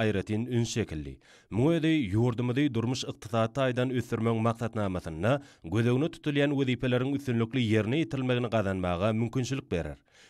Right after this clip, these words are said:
Öňde durýan ähli wezipeleriň berjaý edilmegi üçin mümkünçilikleň we şertleň bardygyny nygtalyp bellendi. Bu babatda hormatly prezidentimiziň döredip berýän mümkinçilikleri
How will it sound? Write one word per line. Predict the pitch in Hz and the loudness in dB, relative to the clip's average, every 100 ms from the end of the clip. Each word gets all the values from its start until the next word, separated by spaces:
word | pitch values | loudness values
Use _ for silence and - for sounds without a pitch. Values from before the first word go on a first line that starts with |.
| _ | _
Öňde | 113 131 170 160 | 2 2 4 2
durýan | 147 147 147 | 2 2 4
ähli | 131 117 156 | 0 0 0
wezipeleriň | 147 127 120 127 131 | 2 2 2 0 2
berjaý | 110 104 113 110 | 2 2 2 2
edilmegi | 92 85 135 | 0 0 -2
üçin | 143 78 - - - | -2 -10 -12 -20 -4
mümkünçilikleň | 98 117 135 123 135 156 165 | 0 2 0 -2 -2 0 0
we | 160 | 0
şertleň | 131 135 - 135 117 | 0 -2 -2 -2 2
bardygyny | 113 110 107 113 113 | 2 2 2 2 0
nygtalyp | 107 98 82 | 0 -4 -4
bellendi. | 87 85 82 73 65 _ _ _ | -4 -2 -2 -4 -12 _ _ _
Bu | 87 110 | 0 4
babatda | 120 117 113 | 4 2 0
hormatly | 117 113 107 113 - | -2 0 -2 -2 -4
prezidentimiziň | 147 135 120 123 120 113 120 | -4 -4 -2 -2 0 -2 0
döredip | 107 107 104 - | 2 2 0 -2
berýän | 139 117 117 | 0 2 2
mümkinçilikleri | 120 110 107 98 85 87 85 107 | 0 -2 -4 -4 -6 -4 0 0